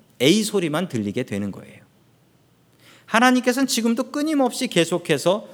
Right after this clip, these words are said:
특별한 계시를 주고 계십니다. 그 음성을 잘 들어야 되는데, 잘 들은 후에 무엇을 해야 되냐?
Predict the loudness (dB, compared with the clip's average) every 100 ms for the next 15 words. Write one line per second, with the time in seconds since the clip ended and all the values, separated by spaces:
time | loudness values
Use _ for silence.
0 | -20 -20 -14 -2 2 2 0 -2 0 0
1 | 0 -2 -4 -4 -2 0 0 -2 -4 -6
2 | -8 -16 -20 _ _ _ _ 4 4 4
3 | 0 0 -2 0 0 0 2 2 4 2
4 | 0 0 0 -2 -8 -20 -14 -2 2 2
5 | 2 0 2 0 0 0 0 0 0 0
6 | 0 0 -2 -4